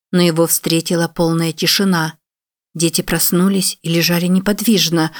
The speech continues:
широко раскрыв глаза от ужаса. Некоторые успели спрятаться под кроватями. Едва Холлис переступил порог, одна из трёх «Д» – Джун или Джейн или Джулиет – мышкой шмыгнула под койку.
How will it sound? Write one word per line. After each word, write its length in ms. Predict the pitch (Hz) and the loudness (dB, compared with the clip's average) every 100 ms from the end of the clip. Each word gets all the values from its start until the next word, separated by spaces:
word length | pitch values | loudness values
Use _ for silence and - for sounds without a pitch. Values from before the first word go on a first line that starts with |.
| - | -12
широко 460 | - - 170 - 170 | -4 0 0 -2 -2
раскрыв 420 | 165 - 165 160 | 0 -2 -4 -2
глаза 440 | 160 160 156 165 180 | 0 0 0 -2 -2
от 140 | - | -2
ужаса. 560 | 190 160 160 - 165 - _ _ _ - - | 0 0 0 -2 -4 -10 _ _ _ -14 0
Некоторые 440 | 180 185 - 190 | 0 0 0 0
успели 360 | 180 - 185 180 | 0 0 0 0
спрятаться 560 | - 180 175 170 - 180 | -2 -4 -2 -2 -2 -4
под 160 | - | -4
кроватями. 840 | - 202 190 170 - 170 165 185 _ _ _ - - | 0 0 2 -2 -2 -4 -4 -8 _ _ _ -20 -2
Едва 300 | 180 165 196 | 0 2 0
Холлис 360 | 185 185 185 - | 2 2 2 0
переступил 580 | 180 175 - 185 185 175 | 0 0 -2 0 0 2
порог, 520 | 175 180 220 226 - - - - | 0 2 2 0 -10 -14 -14 -6
одна 360 | 170 190 208 | -2 2 2
из 120 | 196 - | 2 0
трёх 280 | 175 170 | -2 -2
«Д» – 340 | 160 185 202 226 - - | 0 0 0 -2 -8 -8
Джун 520 | 151 151 175 196 208 - | -4 0 2 2 0 -2
или 220 | 180 165 | 0 2
Джейн 480 | 156 160 180 190 190 | 2 0 2 0 0
или 180 | 175 165 | 0 0
Джулиет – 680 | 147 170 185 202 202 190 - - - | 0 2 4 4 2 -2 -18 -20 -2
мышкой 340 | 175 185 - 202 | 0 0 0 0
шмыгнула 540 | - 202 185 180 175 | 2 2 2 2 2
под 180 | 202 - | -2 -4
койку. 560 | - 185 165 - 147 | 0 0 0 -10 -14